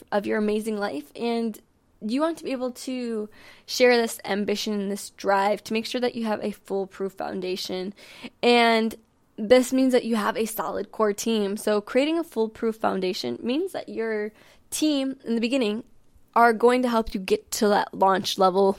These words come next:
They may not be who's going to be there from when you make your first ten thousand, and then after your first ten thousand, you're gonna make your first hundred thousand. After your first hundred thousand, you're gonna make your first million.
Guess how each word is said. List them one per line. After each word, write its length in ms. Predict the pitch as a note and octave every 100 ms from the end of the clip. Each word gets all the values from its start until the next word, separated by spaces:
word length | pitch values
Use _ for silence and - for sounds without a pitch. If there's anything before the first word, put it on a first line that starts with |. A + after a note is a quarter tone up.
| -
They 180 | G#3+ A#3
may 120 | C4
not 220 | C#4+ -
be 300 | A#3+ A#3+ A#3+ - - - -
who's 380 | C4+ B3+ A#3+ A3+
going 280 | A3 G#3+
to 100 | G#3
be 140 | G3+ G#3+
there 360 | G#3 G#3 A3 - _ _ _ _ _ _ _ _ - -
from 280 | A#3 A3 A3
when 160 | G#3+
you 280 | G#3+ G#3 G#3+ - _ _
make 280 | G#3+ A3+ G#3+
your 80 | G#3
first 420 | G#3+ G#3 - - _ _ _ _ _ -
ten 240 | A#3+ A#3
thousand, 480 | A3 G#3+ B3 - B3 -
and 100 | G#3
then 120 | G#3
after 260 | - A3+ A3+
your 100 | A3+
first 240 | A3+ A3
ten 140 | - A#3
thousand, 300 | G#3 G3 G3+
you're 80 | G3+
gonna 100 | G#3
make 140 | G3+
your 40 |
first 220 | G#3 G#3 -
hundred 320 | A#3+ A3+ -
thousand. 380 | - - - -
After 220 | A3 -
your 100 | G#3
first 220 | G#3+ G#3
hundred 320 | - A3 A#3
thousand, 260 | G#3+ G3+ G3+
you're 80 | G#3
gonna 80 | G#3
make 160 | G3
your 80 | -
first 220 | G#3 -
million. 460 | G#3 A#3+ G3+ F3